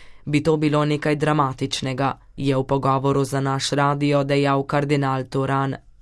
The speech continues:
Kristjani na Bližnjem vzhodu morajo po njegovih besedah razumeti, da jih je Bog posadil na to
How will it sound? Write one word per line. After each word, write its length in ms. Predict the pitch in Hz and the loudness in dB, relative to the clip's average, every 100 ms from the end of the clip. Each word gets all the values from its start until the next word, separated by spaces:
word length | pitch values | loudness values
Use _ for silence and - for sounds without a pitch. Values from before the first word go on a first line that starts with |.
| - - | -20 -8
Kristjani 600 | 139 135 - 143 135 135 | -4 -4 -2 -2 -2 -2
na 120 | 135 | -4
Bližnjem 460 | 135 139 135 139 135 | -2 -2 0 -4 -4
vzhodu 540 | 131 - 147 151 151 | -4 -2 0 2 2
morajo 420 | 143 139 139 135 | 2 0 0 -2
po 160 | 131 139 | -2 -2
njegovih 600 | 139 135 139 139 147 143 | -2 0 -2 0 -2 0
besedah 600 | 139 135 160 151 147 143 - - | -2 -2 -2 0 0 -2 -12 -8
razumeti, 680 | 139 143 131 147 156 151 147 | -2 0 0 0 0 -2 -2
da 140 | 139 | 2
jih 280 | 139 139 - | 2 0 0
je 80 | 143 | -2
Bog 320 | 135 151 156 - | 2 0 0 -2
posadil 520 | 143 - 143 151 151 | -2 0 0 2 2
na 140 | 139 | 0
to 180 | - 135 | 0 -2